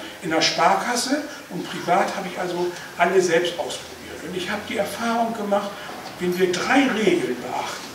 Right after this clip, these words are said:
als Ältere gegenüber den jungen Leuten, den wertschätzenden Umgang, auf Augenhöhe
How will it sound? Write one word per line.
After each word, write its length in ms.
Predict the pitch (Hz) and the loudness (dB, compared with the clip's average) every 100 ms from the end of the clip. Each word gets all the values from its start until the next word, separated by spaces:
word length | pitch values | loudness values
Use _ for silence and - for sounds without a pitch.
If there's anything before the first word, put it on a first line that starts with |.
| - - - - - | -12 -12 -14 -14 0
als 280 | 151 160 - | 2 2 0
Ältere 420 | 220 262 247 233 | 2 4 2 2
gegenüber 520 | 208 202 190 - 190 | -2 -4 -4 -2 0
den 240 | 185 185 | 0 0
jungen 300 | 175 180 185 | 0 0 0
Leuten, 400 | 151 123 - - - - - - - - - - - - - - - - | 0 -2 -2 -6 -6 -8 -10 -14 -12 -12 -12 -14 -14 -14 -14 -16 -16 -4
den 420 | 180 170 165 165 - - | 2 2 2 -4 0 4
wertschätzenden 840 | 180 196 - - 226 - 202 175 - | 6 4 4 2 2 0 0 -2 -2
Umgang, 520 | 180 180 202 269 294 - - - - - - | -2 2 2 2 0 -6 -14 -16 -18 -8 2
auf 380 | 180 180 180 - | 6 6 4 6
Augenhöhe 720 | 196 233 247 240 240 240 254 | 6 6 4 2 0 2 2